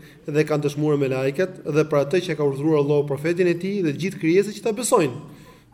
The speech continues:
"Kul amantu bima anzala Allahu min kitab", thuaj, "Besova çdo libër që ka zbritur Allahu." Kështu që e ka, e ka bërë Allahu detyrë profetit të tij dhe gjithë krijesave që ta besojnë atë,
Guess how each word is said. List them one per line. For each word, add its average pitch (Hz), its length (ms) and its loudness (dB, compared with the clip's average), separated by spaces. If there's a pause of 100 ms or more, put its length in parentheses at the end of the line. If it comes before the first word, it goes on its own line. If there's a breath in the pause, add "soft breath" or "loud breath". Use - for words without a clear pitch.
(220)
"Kul 208 240 4
amantu 202 520 2
bima 185 280 4
anzala 180 240 4
Allahu 196 220 4
min 175 100 0
kitab", 190 400 0
thuaj, 214 320 2
"Besova 208 640 0
çdo 165 240 0
libër 202 240 -2
që 180 80 -4
ka 175 160 0
zbritur 202 240 2
Allahu." 143 320 2
Kështu 196 220 0
që 185 80 6
e 170 60 2
ka, 170 200 0
e 185 120 2
ka 160 120 2
bërë 202 160 6
Allahu 196 240 6
detyrë 165 220 0
profetit 180 380 0
të - 40 -16
tij 190 160 -2
dhe 151 160 2
gjithë 214 240 -2
krijesave 202 440 2
që 208 40 -14
ta 240 120 2
besojnë 202 440 0
atë, 175 220 4